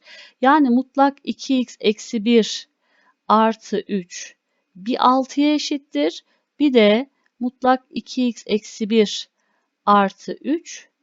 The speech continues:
eksi altıya eşittir. Şimdi burayı çözecek olursak altının yanına üçü gönderdiğimizde mutlak iki x eksi bir, altıdan üç çıkardık, üçe eşit.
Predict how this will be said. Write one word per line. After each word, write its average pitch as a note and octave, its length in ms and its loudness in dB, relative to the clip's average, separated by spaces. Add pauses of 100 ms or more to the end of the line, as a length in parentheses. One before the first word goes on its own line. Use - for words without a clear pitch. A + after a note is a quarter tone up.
eksi C#4 280 -4
altıya F3+ 380 -2
eşittir. - 520 -14 (460)
Şimdi D#4 300 2
burayı E4+ 280 4
çözecek C#4+ 520 -2
olursak C#4 560 0
altının C4 460 2
yanına B3 380 2
üçü A3+ 240 -8
gönderdiğimizde F#3+ 880 0
mutlak A#3+ 460 0 (100)
iki B3 320 -4
x - 200 -10
eksi G3 460 -6
bir, C4 400 -4 (360)
altıdan A#3 560 2
üç - 220 -10
çıkardık, G#3+ 560 -4
üçe G#3 240 -6
eşit. E3+ 340 -8